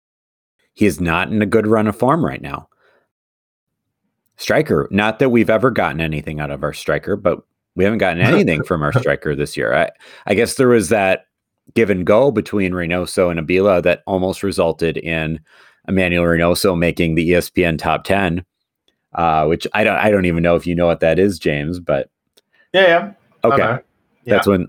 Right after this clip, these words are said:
Speaker 1: SportsCenter has the top ten plays of just every sport.
Speaker 2: Yep.
Speaker 1: That almost was, Reynoso almost made that for Minnesota United. If,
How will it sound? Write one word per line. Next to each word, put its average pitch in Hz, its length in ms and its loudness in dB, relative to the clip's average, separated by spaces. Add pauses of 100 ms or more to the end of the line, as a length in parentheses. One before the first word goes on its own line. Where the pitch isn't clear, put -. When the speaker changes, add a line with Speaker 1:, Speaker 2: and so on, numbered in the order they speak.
Speaker 1:
SportsCenter 95 640 0
has 87 160 0
the 85 100 -2
top 82 300 -2
ten 85 220 -4
plays 80 340 0
of 76 80 -10
just 80 240 -6
every 80 240 -2
sport. 80 520 0 (480)
Speaker 2:
Yep. 147 320 -2 (840)
Speaker 1:
That 98 540 -2
almost 98 540 0
was, 82 500 2 (920)
Reynoso 92 500 0
almost 82 360 -2
made 87 240 0
that 78 200 0
for - 100 -10
Minnesota 78 400 -4
United. 80 500 0
If, - 340 -4